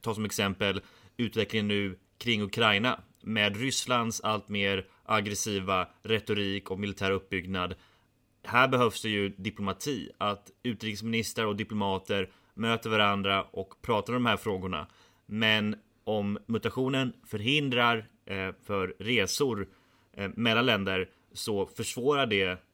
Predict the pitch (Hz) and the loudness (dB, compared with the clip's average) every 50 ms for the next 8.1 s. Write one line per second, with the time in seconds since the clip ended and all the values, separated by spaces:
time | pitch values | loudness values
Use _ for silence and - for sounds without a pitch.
0 | _ _ - 95 95 92 - 71 92 104 101 104 98 - - 101 - 98 98 101 | _ _ -10 -10 -10 -10 -10 -8 -6 -4 -2 -2 -2 -2 -4 -4 -4 -2 -2 -2
1 | 101 - - 98 90 - - 98 92 92 92 - _ - 98 104 101 95 92 104 | -2 -4 -4 -6 -6 -4 -2 -2 -2 -4 -6 -10 _ -6 -4 -2 -2 -2 0 -2
2 | 107 101 - - - 135 120 98 - - - 98 101 98 117 113 113 123 123 113 | -2 -4 -4 -4 -4 -2 -2 -2 -2 -4 -6 -4 0 0 0 0 0 0 0 0
3 | 107 104 107 113 104 101 110 123 - - - 117 104 95 95 98 98 - - 95 | 0 0 2 2 2 2 2 0 -2 -2 0 0 2 2 0 -2 -2 0 0 0
4 | 92 - - - - _ _ _ _ _ _ _ - 95 92 - - - - 127 | 0 -2 -6 -14 -20 _ _ _ _ _ _ _ -6 -6 -6 -6 -8 -8 -4 -2
5 | 120 110 104 98 98 98 101 113 117 117 113 113 113 110 - - 98 117 110 104 | 0 2 2 2 2 2 2 4 4 4 4 2 0 -4 -6 -6 -4 -4 -2 -2
6 | 98 98 107 101 - - 120 113 107 - 110 101 - - 107 98 - 107 98 95 | -2 -4 -4 -4 -2 -2 0 0 0 -2 -4 -8 -6 -6 -6 -4 -4 -4 -4 -2
7 | 95 92 - - 101 104 104 104 101 101 101 98 98 98 95 90 - - - - | -4 -4 -4 -6 -4 -2 -2 0 0 0 0 2 2 2 2 0 -2 -6 -12 -12
8 | - | -12